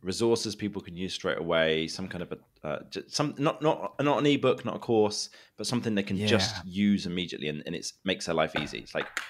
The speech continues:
Speaker 1: "We want fifteen minutes work for them to kind of get the result
Speaker 2: God
Speaker 1: out of this thing."
Speaker 2: damn it. I'm d-, I'm doing that. <laughs> I need to flip one eighty on that one. I'm doing, <laughs> I'm doing the ebook thing,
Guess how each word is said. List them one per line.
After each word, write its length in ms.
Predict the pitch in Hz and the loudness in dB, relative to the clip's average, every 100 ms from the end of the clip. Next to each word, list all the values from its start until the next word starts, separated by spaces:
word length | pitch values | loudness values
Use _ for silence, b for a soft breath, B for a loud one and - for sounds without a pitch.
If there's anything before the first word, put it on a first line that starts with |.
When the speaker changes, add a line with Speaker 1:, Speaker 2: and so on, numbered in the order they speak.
| - | -4
Speaker 1:
"We 80 | 123 | -2
want 140 | 113 | 0
fifteen 420 | - 147 - 131 110 | 0 -2 2 2 4
minutes 260 | 98 - | 2 2
work 440 | 98 78 - - - _ _ _ | 2 2 2 -4 -20 _ _ _
for 140 | 90 78 | -2 -2
them 220 | 69 69 | -2 -6
to 120 | - | -8
kind 120 | - 78 | -8 -10
of 100 | - | -2
get 160 | 90 | -2
the 80 | - | 0
result 260 | 80 - 73 | 0 2 2
Speaker 2:
God 80 | - | 0
Speaker 1:
out 140 | - | -4
of 100 | - | -6
this 180 | 67 - | -10 -10
thing." 180 | 60 60 _ _ - | -10 -12 _ _ -10
Speaker 2:
damn 280 | - 143 101 | -2 -2 -2
it. 160 | - - - | -8 -18 -20
I'm 120 | 117 | -10
d-, 80 | - | -6
I'm 180 | 123 113 | -2 0
doing 240 | 123 123 | 2 4
that. 200 | 120 107 110 | 4 2 2
<laughs> 1200 | 127 165 - - - 208 - 196 - 233 - - | 0 0 -2 2 10 10 10 2 2 -4 -2 6
I 120 | 156 | 10
need 140 | 156 | 12
to 100 | 139 | 10
flip 300 | 127 - 147 | 8 8 8
one 260 | 135 135 135 | 8 6 8
eighty 240 | 131 123 | 8 8
on 140 | 110 107 | 6 6
that 120 | 110 104 | 4 4
one. 160 | 101 | 2
I'm 160 | 107 123 | 2 4
doing, 180 | 127 - | 6 6
<laughs> 60 | - | 8
I'm 180 | 135 135 | 6 8
doing 260 | 135 123 | 8 8
the 260 | 113 107 131 | 6 6 6
ebook 300 | 127 120 107 | 6 4 2
thing, 300 | - 101 98 | -2 -4 -4